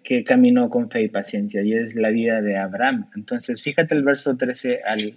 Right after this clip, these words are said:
al quince. Dice, "Porque cuando Dios hizo la promesa a Abraham, no pudo, no pudiendo jurar por otro mayor, juró por sí mismo,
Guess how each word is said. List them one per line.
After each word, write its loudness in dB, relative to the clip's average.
al -12
quince. -4
Dice, 0
"Porque 2
cuando 6
Dios 6
hizo 2
la 4
promesa 2
a 2
Abraham, -4
no 0
pudo, -4
no 0
pudiendo 0
jurar 0
por 4
otro 4
mayor, 2
juró 0
por -4
sí 0
mismo, 0